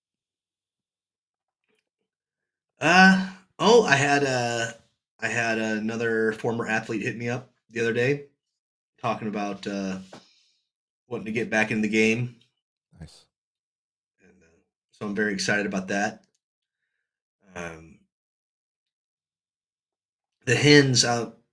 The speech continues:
Speaker 1: in Florence are dropping eggs like it's nobody's business. We're talking, like,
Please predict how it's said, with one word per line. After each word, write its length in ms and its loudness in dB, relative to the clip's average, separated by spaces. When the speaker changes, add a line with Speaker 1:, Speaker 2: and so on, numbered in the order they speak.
Speaker 1:
in 140 -4
Florence 800 -2
are 680 -2
dropping 680 0
eggs 500 -2
like 240 -6
it's 180 -6
nobody's 460 -4
business. 440 -6
We're 80 -14
talking, 360 -6
like, 340 -10